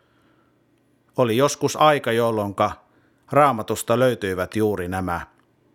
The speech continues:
ihmiselämää kohentavat ja edistävät asiat, niin kuin löytyvät edelleenkin.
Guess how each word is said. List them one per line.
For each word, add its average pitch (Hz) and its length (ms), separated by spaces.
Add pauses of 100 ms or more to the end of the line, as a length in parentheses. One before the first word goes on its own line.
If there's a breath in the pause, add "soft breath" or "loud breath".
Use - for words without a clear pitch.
(640)
ihmiselämää 127 1080 (680 soft breath)
kohentavat 104 760
ja 92 160 (300 soft breath)
edistävät 92 680
asiat, 98 560 (720 soft breath)
niin 90 180
kuin 135 180
löytyvät 120 460
edelleenkin. 98 760